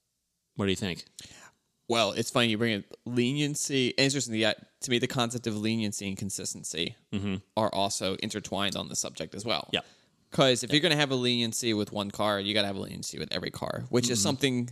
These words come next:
Speaker 2: that, once again, I don't think we always see that consistency.
Speaker 1: No, we
Speaker 2: And you
Speaker 1: don't.
Speaker 2: hear drivers or te-, you know, teams on the radio checking into that constantly. You hear,
Speaker 1: Yeah.
Speaker 2: you know, it was a, so-and-so was, you know, running wide at that corner. Can you check that?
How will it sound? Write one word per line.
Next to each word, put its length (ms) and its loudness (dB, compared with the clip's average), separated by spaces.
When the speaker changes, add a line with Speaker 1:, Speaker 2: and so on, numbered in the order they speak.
Speaker 2:
that, 180 0
once 200 -8
again, 460 2
I 80 0
don't 320 -2
think 180 -4
we 140 2
always 320 2
see 220 -4
that 180 0
consistency. 640 -4
Speaker 1:
No, 100 2
we 180 -8
Speaker 2:
And 160 4
you 80 6
Speaker 1:
don't. 60 0
Speaker 2:
hear 360 4
drivers 840 2
or 260 2
te-, 280 -10
you 140 0
know, 120 -2
teams 380 0
on 100 0
the 100 -2
radio 720 0
checking 340 -4
into 240 -6
that 180 -8
constantly. 600 -16
You 140 -2
hear, 220 0
Speaker 1:
Yeah. 100 6
Speaker 2:
you 80 0
know, 160 4
it 80 6
was 160 6
a, 480 4
so-and-so 800 4
was, 760 2
you 80 4
know, 140 4
running 260 4
wide 200 4
at 80 0
that 140 2
corner. 260 0
Can 140 -4
you 60 -2
check 200 -6
that? 200 -2